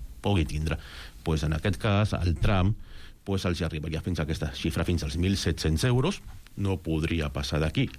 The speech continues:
en principi, però tampoc hauria de, també li permet anar per a baix. El mínim dels nou-cents seixanta amb setanta-vuit encara li s'haurien aplicables. Podria escollir una base de cotització de nou-cents seixanta a mil set-cents euros, i aquí és on s'aplica, evidentment,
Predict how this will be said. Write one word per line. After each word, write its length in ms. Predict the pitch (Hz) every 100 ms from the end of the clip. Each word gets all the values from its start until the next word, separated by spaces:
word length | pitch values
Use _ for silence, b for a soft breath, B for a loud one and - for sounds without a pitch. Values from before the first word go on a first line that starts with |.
| -
en 160 | 85 73
principi, 580 | 82 82 - 165 123 - B B B
però 240 | - 156 - - - -
tampoc 340 | 110 110 127
hauria 500 | 135 127 123 120 123 -
de, 280 | 110 104 98
també 220 | - 101
li 100 | 120
permet 320 | 127 113 110 104
anar 200 | 98 90
per 120 | 85
a 60 | 78
baix. 280 | 71 85 - B B B -
El 180 | 87
mínim 300 | 85 95 98
dels 180 | 98 90
nou-cents 320 | 95 82 110
seixanta 340 | 92 90 82 78
amb 100 | 80
setanta-vuit 680 | 95 92 92 104 107 113 -
encara 320 | 92 85 87
li 80 | 90
s'haurien 420 | 82 82 78 78
aplicables. 460 | 76 - - - -
Podria 240 | - 87
escollir 300 | 90 120 117
una 180 | 98 80 67
base 360 | 87 90 71
de 160 | 69 73 71 B B B B B -
cotització 480 | 120 120 120 156 101
de 80 | 78
nou-cents 360 | 69 87 92
seixanta 480 | - 110 165 165 101 -
a 80 |
mil 120 | 92 92
set-cents 360 | 85 90 82
euros, 240 | 78 78 -
i 100 | 98
aquí 240 | 69 - 92
és 260 | - -
on 120 | 101
s'aplica, 380 | 92 - 76 85
evidentment, 420 | 85 78 76 78